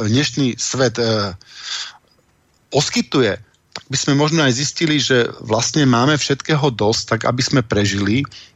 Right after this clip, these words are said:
a že môžeme sa zbaviť toho existenčného strachu a môžeme sa ukludniť. Ja si pamätám aj za, e, prudkého sociku,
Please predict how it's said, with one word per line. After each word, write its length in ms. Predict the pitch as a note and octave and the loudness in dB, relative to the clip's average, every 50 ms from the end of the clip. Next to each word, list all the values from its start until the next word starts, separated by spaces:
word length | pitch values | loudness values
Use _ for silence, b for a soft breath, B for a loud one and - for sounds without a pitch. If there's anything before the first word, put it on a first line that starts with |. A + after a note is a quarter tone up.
| B B B _ - | B B B _ -2
a 160 | A#2 A#2 A#2+ B2 | 2 4 4 4
že 480 | A#2 A#2+ B2+ A#2+ A#2+ A#2 A#2+ A#2 A#2 - _ _ - - | 2 2 2 2 2 2 2 0 -2 -4 _ _ -4 -2
môžeme 240 | A#2 C#3 C#3 E3 D3 | 0 0 2 0 0
sa 100 | - C#3 | 0 0
zbaviť 640 | A2+ G2+ G2+ A#2+ C3 C3 D3+ D3 C3 - - - | -2 0 2 2 2 4 2 0 -2 -4 -6 -2
toho 340 | - C3+ C#3+ C3 C3 A#2 G#2 B B B B B B _ - | 0 2 2 4 2 0 0 B B B B B B _ -2
existenčného 880 | C3 C3+ D3+ D#3 E3+ - - - D#3+ D#3+ - - - D#3+ D#3 D#3+ E3 | -2 -2 0 -2 -2 -2 -2 0 0 0 -2 -2 -2 -2 0 0 0
strachu 680 | D3+ - - - - A2 A2 G#2 - - - C#3 E3+ F3 _ _ _ _ _ _ _ _ _ B B B B B B B B B | -2 -2 -4 -4 -2 0 0 0 -2 -2 -4 -2 -4 -4 _ _ _ _ _ _ _ _ _ B B B B B B B B B
a 80 | - B2 | 0 2
môžeme 240 | B2+ D3+ D#3+ F3+ D#3+ | 2 4 4 2 2
sa 160 | - - G#2+ | 2 0 0
ukludniť. 460 | C#3 D3 C#3+ - F#3+ F3 B2+ A2+ G#2 | 0 -2 -2 0 0 0 0 2 2
Ja 160 | A2 A#2 B2+ - | 2 2 2 0
si 80 | - | -2
pamätám 640 | - - C#3 C#3+ D#3+ D#3 - D3+ C#3+ C#3+ C#3+ C#3+ C3+ B B B B B B B - - - | -2 0 2 2 2 2 0 0 2 2 2 2 0 B B B B B B B -14 -6 -2
aj 180 | A2+ A#2 A#2+ A#2 | 0 2 2 2
za, 400 | A2+ A2 - A#2+ A#2 A#2 A#2 A2+ | 2 2 2 2 4 4 2 0
e, 480 | G#2+ - - - - - - A2 G#2+ G2+ | -2 -4 -12 -20 -18 -10 -4 -2 -2 0
prudkého 560 | - - A#2 E3+ - - - G3 F#3+ F3 C#3+ | 0 2 2 2 2 0 0 2 2 2 2
sociku, 720 | C3 - A#2 A2 A2 - - C#3 - - D#3 F3+ G3 F3 | 2 0 0 -2 -2 -2 -4 -4 0 2 2 2 2 0